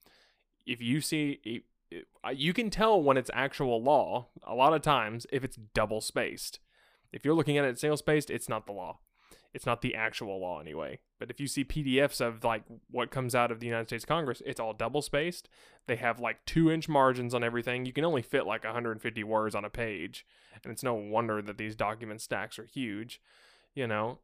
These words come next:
and they're in a very, they're in the same font consistently all the way through. It's always emboldened for some reason, you know, and there's this whole thing. And I think a part of that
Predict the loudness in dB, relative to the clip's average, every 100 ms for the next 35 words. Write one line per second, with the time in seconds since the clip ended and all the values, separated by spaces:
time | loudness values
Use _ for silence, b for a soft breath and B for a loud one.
0 | -4 0 0 2 0 2 0 0 0 2
1 | 4 2 -2 -2 -4 -4 -6 -2 0 0
2 | 0 0 0 -4 -10 -12 -8 -4 -4 -4
3 | -8 -8 -12 -10 2 6 6 6 4 0
4 | -4 -4 -6 -8 2 6 6 6 2 -2
5 | 2 4 4 0 -4 -6 -6 -8 -6 -4
6 | -4 -4 -8 -8 -8 -10 -6 -4 -4 -6
7 | -8 b b b -2 0 0 -2 0 2
8 | 2 0 -2 -4 -14 _ _ b b b
9 | 0 2 2 0 -6 _ -6 0 0 0
10 | -4 _ -10 -10 -4 0 0 2 2 2